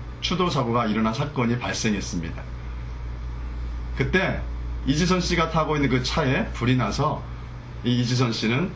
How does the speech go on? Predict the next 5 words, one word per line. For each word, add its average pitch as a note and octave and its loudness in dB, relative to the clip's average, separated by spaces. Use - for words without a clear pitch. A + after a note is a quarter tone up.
허벅지부터 C#3+ 0
얼굴까지 B2+ 0
전체 C3 2
오십오 C3 2
퍼센트 C3+ 2